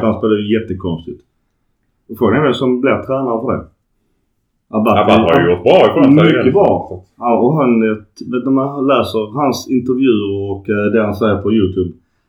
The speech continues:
Speaker 1: Han har ju bra koll. Så
Speaker 2: Tycker jag.
Speaker 1: spännande. Nu är inte han akt-, aktuell för A-laget, men det kan bli en U tjugotre-tränare.
Speaker 2: Ja.
Speaker 1: Inget officiellt, men vi måste ju alltid ta upp varje chans att prata om, eh, Zlatan. Vi sa det sist att vi ville ha en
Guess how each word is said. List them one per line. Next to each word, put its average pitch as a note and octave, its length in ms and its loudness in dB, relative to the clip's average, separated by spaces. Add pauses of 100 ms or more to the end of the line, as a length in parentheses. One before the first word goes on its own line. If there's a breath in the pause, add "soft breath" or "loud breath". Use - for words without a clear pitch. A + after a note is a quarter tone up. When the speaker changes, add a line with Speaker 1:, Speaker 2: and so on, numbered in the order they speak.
Speaker 1:
Han A2 320 0
har G#2+ 220 -2
ju G#2+ 480 -6 (200)
bra F2+ 320 -2
koll. - 320 0 (1080)
Så A#2 60 -4
Speaker 2:
Tycker A2 120 0
jag. G2+ 120 -4 (420)
Speaker 1:
spännande. B2+ 640 0
Nu B2 100 0 (240)
är B2 60 0
inte A#2+ 160 -2
han A2+ 100 2
akt-, G#2 320 -4
aktuell G#2 380 -2
för G#2+ 160 0
A-laget, F#2+ 300 0
men G#2+ 120 0
det G2+ 260 0
kan F2+ 160 -2
bli C#3 100 2
en C3 120 0
U D3 80 2
tjugotre-tränare. E2+ 1200 -8 (200)
Speaker 2:
Ja. F#2 260 -8 (540)
Speaker 1:
Inget G3 340 0
officiellt, F3+ 640 2
men F3 200 -4
vi F3 80 -2
måste F3 260 0
ju E3+ 60 2
alltid D#3+ 600 0
ta D#3+ 80 2
upp C#3 180 2
varje C#3+ 200 2
chans C#3+ 360 0
att C#3 140 -4
prata C#3+ 300 0
om, C3 460 2
eh, B2 280 -4
Zlatan. B2+ 460 0
Vi B2 260 2
sa B2 440 -2
det A#2 80 -2
sist - 580 -2
att A2 140 -2
vi B2 80 2
ville A#2 180 -2
ha A2+ 280 2
en A2+ 160 -2